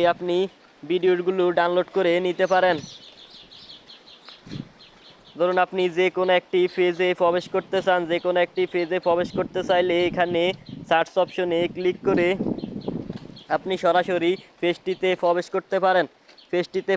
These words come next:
প্রবেশ করে আপনি সেই পেজের যদি কোনো ভিডিও পছন্দ করে থাকেন, তাহলে সরাসরি আপনি আপনার মোবাইলের গ্যালারিতে ডাউনলোড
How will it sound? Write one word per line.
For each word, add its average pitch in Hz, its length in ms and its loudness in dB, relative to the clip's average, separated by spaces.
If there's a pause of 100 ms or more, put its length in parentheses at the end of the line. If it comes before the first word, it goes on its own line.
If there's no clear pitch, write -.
প্রবেশ 180 260 2 (120)
করে 180 160 4 (120)
আপনি 180 200 -4 (120)
সেই 185 220 2
পেজের 180 260 -2 (100)
যদি 180 260 -2
কোনো 185 160 0 (120)
ভিডিও 180 260 2 (140)
পছন্দ 175 280 -2 (140)
করে 185 220 -2
থাকেন, 170 260 0 (140)
তাহলে 175 320 2 (320)
সরাসরি 170 460 0 (120)
আপনি 175 180 -4 (120)
আপনার 175 260 0 (680)
মোবাইলের 175 380 4 (120)
গ্যালারিতে 175 500 2 (120)
ডাউনলোড 175 300 2